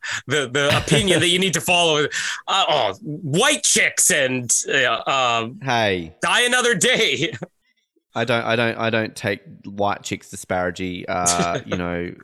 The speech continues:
Speaker 2: uh, on, on the chin. That's mean, actually, Colin. Come on. Um, but yeah, so the cake, it's got weird little alien things in it.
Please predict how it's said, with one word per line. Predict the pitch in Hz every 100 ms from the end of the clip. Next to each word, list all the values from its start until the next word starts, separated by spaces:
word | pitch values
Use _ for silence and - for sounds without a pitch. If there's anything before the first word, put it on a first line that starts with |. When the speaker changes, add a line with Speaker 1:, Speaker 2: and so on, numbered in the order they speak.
| -
Speaker 2:
uh, | 92 90
on, | - 92 90 87 -
on | 95
the | 90
chin. | - 98
That's | 95 -
mean, | 95 87 78
actually, | 80 - 82 82
Colin. | - 87 92 92
Come | 104
on. | 87 82 - - _ -
Um, | 113 107 107 107 104 101 98 - - _ -
but | 127
yeah, | 123 107
so | 117 110 107 107 104
the | 104
cake, | 104 139 135 120 - _ _ _ _ _ _
it's | 117 -
got | 127 -
weird | 127 131 123
little | 117 113
alien | 117 117 113
things | 107 113 107
in | 110
it. | 110 110